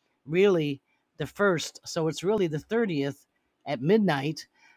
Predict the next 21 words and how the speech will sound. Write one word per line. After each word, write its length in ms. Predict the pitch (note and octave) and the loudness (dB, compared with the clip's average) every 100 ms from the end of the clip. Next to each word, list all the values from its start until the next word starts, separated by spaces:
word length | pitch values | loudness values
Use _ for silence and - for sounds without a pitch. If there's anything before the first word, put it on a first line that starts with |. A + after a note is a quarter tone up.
| - | -8
sometime 460 | F#3 F#3+ F3+ F3 D#3+ | -2 -2 0 0 0
like 180 | D3+ C#3+ | -2 0
that, 340 | G#3 G3 F3 - _ _ | 2 4 2 -2 _ _
the 100 | D#3 | -8
Taliban 760 | E3 G3+ G3+ E3+ D#3+ D3+ D3+ D#3+ _ - | 0 4 6 4 0 0 0 -2 _ -6
will 140 | D#3 | -4
take 280 | E3 F3+ D#3+ | 0 0 0
over 500 | - E3+ D3+ D3+ C#3 - | 0 0 2 -2 -4 -4
Afghanistan, 840 | D#3 D#3+ D#3+ D3+ C#3+ - C#3+ C#3 C3 - _ - | -4 -2 0 0 0 -2 -2 -2 -4 -10 _ -10
and 140 | D3 C#3+ E3 | -6 -2 8
all 240 | F3+ F3 | 10 10
of 180 | D3+ D3+ | 6 2
our 200 | D#3 E3+ | 4 2
people, 520 | - D#3 - C#3 C3 - | 0 -6 -2 -4 -4 -6
our 220 | - D#3 F3 | 0 2 2
friends, 520 | - D#3 C3 B2+ - _ - | 0 0 0 -4 -8 _ -2
our 160 | D#3+ F#3 | 0 0
comrades 880 | - E3 C#3+ C#3+ C3 C3 D#3+ D3+ - - - _ _ - | 0 0 2 0 -2 0 -2 -4 -12 -20 -20 _ _ -12
will 140 | G#3 G3+ | -2 -2
be 140 | F3 | -2
hostages. 800 | D#3+ E3 C#3 - A2 A#2 A2 - | 0 2 2 -4 -12 -12 -12 -18